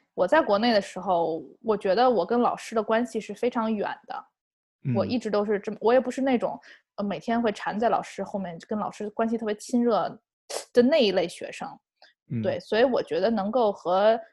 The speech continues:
Speaker 1: 啊，老师有一种真心真诚的这种谈话，还是挺特别的体验吧。然后我觉得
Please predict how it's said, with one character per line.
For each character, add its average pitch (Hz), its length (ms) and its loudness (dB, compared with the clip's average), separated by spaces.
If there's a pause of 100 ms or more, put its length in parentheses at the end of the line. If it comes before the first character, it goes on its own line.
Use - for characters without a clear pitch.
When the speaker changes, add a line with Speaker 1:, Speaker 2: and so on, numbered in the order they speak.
(260)
Speaker 1:
啊， 185 400 -6
老 180 180 -4
师 277 300 -2
有 170 180 2
一 220 60 -2
种 175 360 -4 (960)
真 349 280 -2
心 339 340 -6
真 339 180 0
诚 208 240 -6
的 220 80 2
这 254 140 0
种 - 320 -4 (240)
谈 160 300 -6
话， 285 320 2 (280)
还 208 160 -6
是 247 280 2
挺 233 180 -12
特 233 160 -4
别 - 140 -6
的 226 100 -2
体 - 180 -18
验 - 220 -6
吧。 - 140 -8
然 - 100 -6
后 247 100 2
我 196 120 0
觉 - 140 -8
得 240 200 2